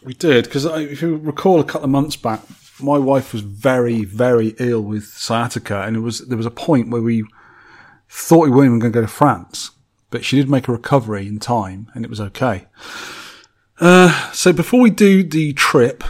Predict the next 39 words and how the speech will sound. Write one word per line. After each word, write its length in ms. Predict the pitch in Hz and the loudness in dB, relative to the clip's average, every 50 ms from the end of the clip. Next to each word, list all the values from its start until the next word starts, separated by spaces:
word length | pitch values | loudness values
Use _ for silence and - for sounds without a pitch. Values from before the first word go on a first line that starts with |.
| - - - _ - | -10 -10 -14 _ -14
which 180 | 131 123 - 127 | -12 -10 -6 -2
is 60 | 120 | -2
mainly 220 | 123 127 123 120 113 | 0 2 2 2 0
the 40 | 113 | 0
Chicago 380 | - - 117 - 127 120 104 113 | -2 -4 -2 0 0 0 0 0
one, 80 | 113 | -2
the 60 | 123 | -2
front, 380 | - - - 165 143 139 - - | -2 0 2 2 2 0 -2 -6
the 60 | 127 | -6
French 340 | - - 180 160 - - - | -2 0 0 0 0 -2 -4
one 120 | 113 107 | -2 -2
was 120 | 101 98 - | -2 -4 -6
just 280 | - 107 - - _ | -8 -8 -10 -10 _
nothing 380 | 117 117 110 104 - - 101 98 | -6 -6 -6 -6 -8 -10 -8 -8
really, 180 | 98 101 101 - | -8 -8 -8 -8
just 120 | - - | -8 -8
a 40 | 107 | -8
little 140 | - - - | -8 -10 -8
holiday, 380 | - 110 110 101 104 104 107 | -6 -4 -4 -4 -4 -4 -4
no 180 | 104 110 117 107 | -2 -2 -2 -2
c-, 160 | 104 - - - - | -4 -6 -8 -6 -4
arcades 480 | 107 104 95 - - 110 110 107 - | -4 -4 -4 -4 -2 -2 -2 -2 -2
at 160 | 104 - - | -6 -6 -4
all, 160 | 123 117 107 101 | -4 -2 -2 -4
but 160 | 110 - 113 | -4 -6 -8
a 60 | 110 | -10
few 220 | - - 147 127 | -4 0 2 2
little 160 | 110 117 123 113 | 2 0 -2 -6
pickups 420 | - 120 107 - - 107 - - | -4 -2 -2 -2 -2 -6 -10 -12
from 160 | - 101 95 98 | -12 -12 -10 -8
there. 260 | 101 107 117 131 - - - - - - - - | -8 -6 -8 -8 -10 -16 -20 -20 -20 -20 -20 -16
But 80 | - 135 | -14 -8
before 180 | - - 202 190 | 0 4 4 6
we 80 | 185 | 6
do 200 | 151 170 160 147 | 6 6 6 6
the 140 | 139 139 127 | 6 4 2
Chicago 520 | - - - 131 - - 160 151 113 110 | 0 0 -4 -2 0 0 0 0 0 -2
thing, 200 | 101 - 117 123 143 | -2 -2 -2 -2 -2
what 220 | 170 180 - - | -2 -2 -4 -8